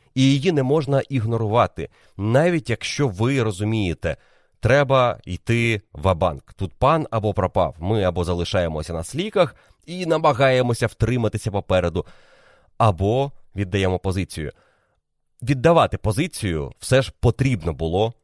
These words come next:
Ландо Норрісу на наступному колі після підстопу Льюіса Хеймлтона. Потрібно було наважитися на це прийняття поразки і зрозуміти: «Окей, тут ми помилилися»,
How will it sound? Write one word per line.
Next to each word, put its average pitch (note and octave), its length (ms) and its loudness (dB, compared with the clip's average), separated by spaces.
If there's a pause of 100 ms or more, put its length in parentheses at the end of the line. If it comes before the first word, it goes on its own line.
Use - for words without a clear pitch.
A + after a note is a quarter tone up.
(100)
Ландо E2+ 380 0
Норрісу G2 520 -4 (340)
на A#2 220 2
наступному A2 720 0
колі E2+ 320 -2
після F#2+ 380 -6
підстопу E2+ 500 -6
Льюіса D#2 400 -10
Хеймлтона. C#2+ 580 -12 (180)
Потрібно B2 460 0
було A#2 240 0
наважитися E2+ 840 0 (240)
на F2+ 420 2
це - 240 -2
прийняття A2+ 920 0
поразки E2+ 760 -2 (520)
і A#2 120 -2
зрозуміти: G#2 520 0
«Окей, F2 460 -2 (100)
тут G#3+ 240 -2
ми C3 140 2
помилилися», F#2+ 680 -6